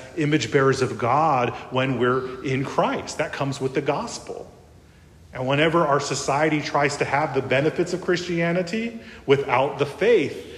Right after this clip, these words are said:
it ends up being a mockery and a poor shadow of true Christian society. But it's also a love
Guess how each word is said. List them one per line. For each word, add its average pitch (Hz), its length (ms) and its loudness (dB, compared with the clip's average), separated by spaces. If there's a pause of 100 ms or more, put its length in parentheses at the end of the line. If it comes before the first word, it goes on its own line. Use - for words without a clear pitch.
(160)
it 170 140 -6
ends 156 260 0
up 147 180 2
being 156 220 0
a 143 100 0
mockery 135 1000 0 (240)
and 139 100 -2
a 131 120 -2
poor 185 440 0
shadow 123 720 -2 (300)
of 117 180 -10
true 127 260 -6
Christian 113 340 -6
society. 104 720 -14 (1300)
But 165 100 6
it's 170 140 0
also 226 520 2
a 170 100 2
love 131 460 -2